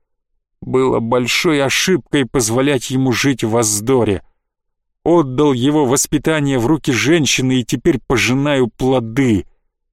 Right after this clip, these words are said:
Для него честь семьи — пустой звук. Нужно думать, как избежать скандала.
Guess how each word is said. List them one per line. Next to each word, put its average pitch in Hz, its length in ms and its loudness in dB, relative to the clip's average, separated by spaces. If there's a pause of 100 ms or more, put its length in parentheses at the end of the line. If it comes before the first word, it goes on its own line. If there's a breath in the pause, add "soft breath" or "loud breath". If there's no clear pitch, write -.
(280)
Для 117 260 -2
него 123 380 2
честь - 500 -2
семьи — 113 760 -2 (760)
пустой 110 420 -2
звук. 101 500 -2 (1300)
Нужно 143 320 -2
думать, 156 300 0
как - 180 -4
избежать 135 400 -2
скандала. 151 540 -2